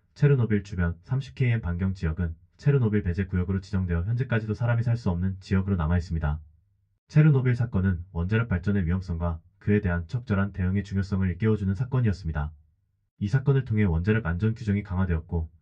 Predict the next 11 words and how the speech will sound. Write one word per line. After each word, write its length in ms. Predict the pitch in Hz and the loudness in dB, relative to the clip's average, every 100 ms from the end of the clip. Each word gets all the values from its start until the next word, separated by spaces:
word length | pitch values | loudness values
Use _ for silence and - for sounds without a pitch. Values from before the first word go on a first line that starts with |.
| _ - | _ -6
많은 260 | 85 113 | 0 2
나라들이 340 | 101 90 95 98 | 2 0 0 0
원자력 380 | 80 82 107 110 | 0 0 0 0
발전의 380 | 85 101 101 | -2 0 0
위험을 280 | 85 87 95 | 0 0 -2
재검토하게 500 | 95 98 104 117 110 | -2 -2 0 0 0
되었습니다. 540 | 95 85 - 78 76 78 - _ _ _ _ _ | 0 -2 -4 -4 -4 -6 -16 _ _ _ _ _
체르노빌의 580 | - 147 143 120 110 98 | 2 4 6 2 2 2
유령 240 | 85 101 | 2 0
도시로 280 | 101 87 101 | -2 -4 -4
남아있는 480 | 82 80 92 92 95 | -2 0 0 0 -4